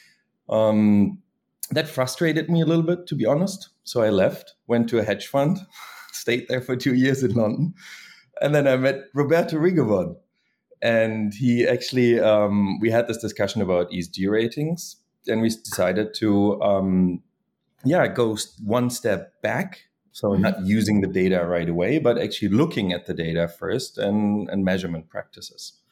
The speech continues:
Speaker 1: And that's how I ended up at M I T,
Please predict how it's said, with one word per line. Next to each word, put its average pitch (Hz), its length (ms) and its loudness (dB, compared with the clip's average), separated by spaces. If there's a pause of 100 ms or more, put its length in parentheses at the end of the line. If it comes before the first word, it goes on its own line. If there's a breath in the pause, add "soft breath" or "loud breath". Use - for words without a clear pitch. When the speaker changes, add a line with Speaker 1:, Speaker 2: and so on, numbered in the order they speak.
(680 soft breath)
Speaker 1:
And 107 160 0
that's 107 160 0
how 107 140 2
I 104 80 2
ended 104 300 2
up - 260 -6 (180)
at 92 200 -2
M 92 160 -2
I 90 80 0
T, 123 380 -2